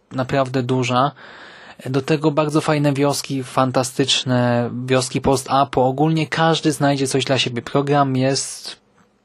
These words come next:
no, niesamowicie wielki, zróżnicowany, bogaty. No i to tyle w tym temacie. Kolejny plusik, świetna atmosfera.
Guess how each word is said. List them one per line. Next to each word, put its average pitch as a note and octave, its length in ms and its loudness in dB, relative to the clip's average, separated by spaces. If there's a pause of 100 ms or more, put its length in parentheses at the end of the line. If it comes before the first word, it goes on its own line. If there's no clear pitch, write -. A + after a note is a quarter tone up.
(480)
no, C#3+ 160 0
niesamowicie D3+ 920 2 (600)
wielki, C3+ 440 0
zróżnicowany, B2 720 0
bogaty. A#2+ 460 -2 (1400)
No A3 80 4
i A#3 120 4
to A3 100 2
tyle B2+ 240 0
w - 40 -14
tym A2 140 -2
temacie. - 400 -10 (720)
Kolejny D#3+ 400 2
plusik, D#3+ 380 0
świetna D3 360 2
atmosfera. B2 580 -2